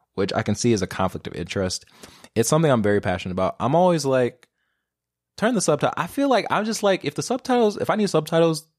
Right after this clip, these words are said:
the, like, the movie isn't on loud enough. I gotta turn it up. You know, I just, like, I need that movie theater experience, you know? Um, so I just, you know, I gotta turn the T V up. But, uh, maybe we can compromise. Maybe we can just only watch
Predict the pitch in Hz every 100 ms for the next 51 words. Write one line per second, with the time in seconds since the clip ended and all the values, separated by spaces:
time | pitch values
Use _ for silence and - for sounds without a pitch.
0 | _ - 117 120 110 127 135 120 110 95
1 | - 82 78 60 62 62 - 104 104 101
2 | - 98 92 92 - _ - _ _ _
3 | _ - 113 135 165 143 156 147 104 101
4 | 95 90 87 - - 80 76 - 82 82
5 | 82 95 _ _ _ _ _ _ _ 87
6 | 85 85 82 90 98 _ - 123 131 -
7 | - _ 110 104 107 101 - 104 95 92
8 | 90 - 92 123 120 - _ _ _ -
9 | - _ _ _ _ _ _ _ _ _
10 | 104 113 143 170 143 101 90 90 95 90
11 | 117 165 190 165 - 117 113 107 104 90
12 | - -